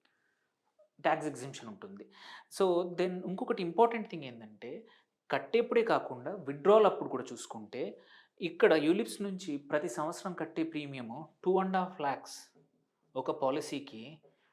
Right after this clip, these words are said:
ఉందనుకోండి, దాని నుంచి వచ్చే ప్రొసీడ్స్ ట్యాక్స్ ఫ్రీ. So,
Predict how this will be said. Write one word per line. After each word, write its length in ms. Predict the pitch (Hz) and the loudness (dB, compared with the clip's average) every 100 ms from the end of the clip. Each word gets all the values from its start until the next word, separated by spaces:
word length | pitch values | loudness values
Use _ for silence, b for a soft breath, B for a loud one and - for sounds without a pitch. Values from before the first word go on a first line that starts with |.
| _ | _
ఉందనుకోండి, 540 | 147 165 160 127 127 127 | -8 -4 -4 -4 -6 -2
దాని 220 | 147 156 | 0 0
నుంచి 200 | 175 165 | -2 -4
వచ్చే 220 | 147 - | -2 0
ప్రొసీడ్స్ 640 | 220 160 147 202 190 - 139 208 B B B B B _ | 2 2 0 0 -2 -2 -4 -4 B B B B B _
ట్యాక్స్ 260 | 127 - - | -2 -2 -14
ఫ్రీ. 140 | 107 - _ _ _ b b b b | -18 -20 _ _ _ b b b b
So, 120 | - | -2